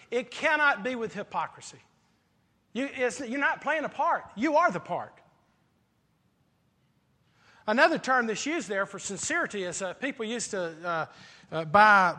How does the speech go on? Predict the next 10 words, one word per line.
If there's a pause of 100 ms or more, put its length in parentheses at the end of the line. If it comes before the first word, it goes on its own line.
pots. (920)
And
just
like
we
do
today,
there's
some,
uh,